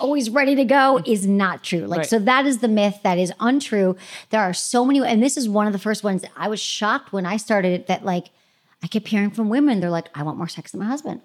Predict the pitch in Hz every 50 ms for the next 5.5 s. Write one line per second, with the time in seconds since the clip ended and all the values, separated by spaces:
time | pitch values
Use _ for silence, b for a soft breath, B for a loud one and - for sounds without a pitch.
0 | _ 147 147 135 117 - 180 - - 160 - - 165 - - 269 320 285 190 151
1 | 143 151 165 165 - b b b b b b b b b - 185 185 - 180 170
2 | 180 - - - 247 269 262 269 - - - 320 440 480 453 381 302 254 208 -
3 | 165 208 220 - 240 240 202 277 277 311 - 311 302 277 233 180 160 220 226 220
4 | 226 269 277 277 285 277 277 247 277 - 240 233 233 220 220 214 208 - - _
5 | _ _ _ - - 220 208 208 202